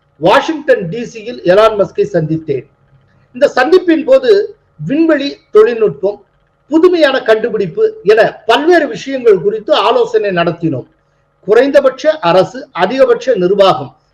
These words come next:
என்கிற இந்தியாவின் சீர்திருத்த முயற்சி குறித்து நான் அவரிடம் விளக்கினேன்"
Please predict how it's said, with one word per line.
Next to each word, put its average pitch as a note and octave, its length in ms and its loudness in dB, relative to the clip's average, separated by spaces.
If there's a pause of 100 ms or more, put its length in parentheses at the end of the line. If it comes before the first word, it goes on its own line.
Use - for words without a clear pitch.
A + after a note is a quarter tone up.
என்கிற A#3 360 2
இந்தியாவின் A#3+ 560 -2
சீர்திருத்த C4 640 -4
முயற்சி A3 420 0
குறித்து G#3+ 400 -6 (220)
நான் G#3+ 220 2
அவரிடம் G3+ 500 2
விளக்கினேன்" G3+ 540 -2